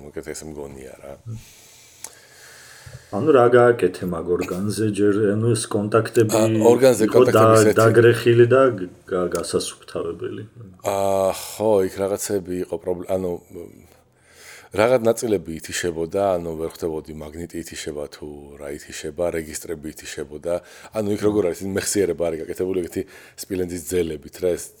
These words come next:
Speaker 1: ძელი შედის და კონტაქტები უნდა შეცურდეს და,
Speaker 2: აჰა.
Speaker 1: ა, სინამდვილეში ეს, ა, ყველაფერი, ორგანი როგორ ხდება, რომ ეს ჩართულია. ელექტრომაგნიტია, რომელსაც უჭირავს კიდე ერთი ცალკე კონტაქტი. და დენი თუ ითიშება, ეს ელექტრომაგნიტი ითიშება და ის კონტაქტიც ითიშება.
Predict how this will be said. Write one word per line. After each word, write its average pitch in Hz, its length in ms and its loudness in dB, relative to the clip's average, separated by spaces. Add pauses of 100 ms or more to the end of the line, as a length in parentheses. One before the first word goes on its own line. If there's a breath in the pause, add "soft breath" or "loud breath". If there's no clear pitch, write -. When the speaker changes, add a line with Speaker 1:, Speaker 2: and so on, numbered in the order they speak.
Speaker 1:
ძელი 90 320 -4
შედის 90 480 -6
და 104 80 2
კონტაქტები 90 480 -6
უნდა 87 160 -4
შეცურდეს 78 640 -8
და, 104 160 2
Speaker 2:
აჰა. - 720 -14
Speaker 1:
ა, 85 80 -4
სინამდვილეში 98 600 -2
ეს, 95 240 -4 (180)
ა, 85 80 -4 (480)
ყველაფერი, 87 560 -4 (240)
ორგანი 85 400 -6
როგორ 87 220 -4
ხდება, 92 240 -6
რომ 98 100 0
ეს 82 100 -6
ჩართულია. 78 520 -8 (320 loud breath)
ელექტრომაგნიტია, 104 1000 0
რომელსაც 90 480 -2
უჭირავს 107 400 0
კიდე 98 320 -6
ერთი 90 160 -10
ცალკე 95 260 -2
კონტაქტი. 95 500 -4 (960 soft breath)
და 127 380 4
დენი 98 340 4
თუ 98 220 -6
ითიშება, 98 600 0 (460 soft breath)
ეს 95 140 -4
ელექტრომაგნიტი 104 560 0
ითიშება 110 320 -2
და 143 100 2
ის 123 140 2
კონტაქტიც 107 400 -4
ითიშება. 76 480 -8